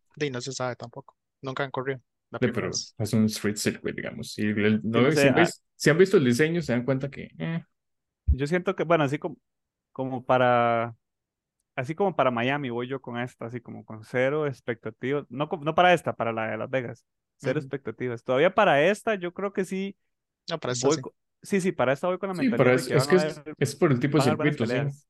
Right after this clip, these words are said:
Speaker 3: peleas.
Speaker 2: Ujú.
Speaker 3: Ajá, va-, va-, van a haber bonitas peleas en realidad. Y con los McLaren como están ahorita, creo que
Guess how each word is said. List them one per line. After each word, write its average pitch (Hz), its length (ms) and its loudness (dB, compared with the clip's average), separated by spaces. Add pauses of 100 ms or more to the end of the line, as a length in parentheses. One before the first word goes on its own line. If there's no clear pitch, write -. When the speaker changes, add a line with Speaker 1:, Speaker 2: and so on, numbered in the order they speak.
(120)
Speaker 3:
peleas. 131 300 -2
Speaker 2:
Ujú. 135 160 -10
Speaker 3:
Ajá, 120 220 -6
va-, 120 140 -6
va-, 127 200 -4
van 131 160 -2
a 147 60 -2
haber 165 120 0
bonitas 160 340 -8
peleas 123 320 -2
en 113 100 -8
realidad. 117 340 -4
Y 131 80 -14
con 120 140 -6
los 117 100 -4
McLaren 127 360 0
como 156 200 -4
están 135 260 -2
ahorita, 156 400 0
creo 127 220 -2
que 127 300 -4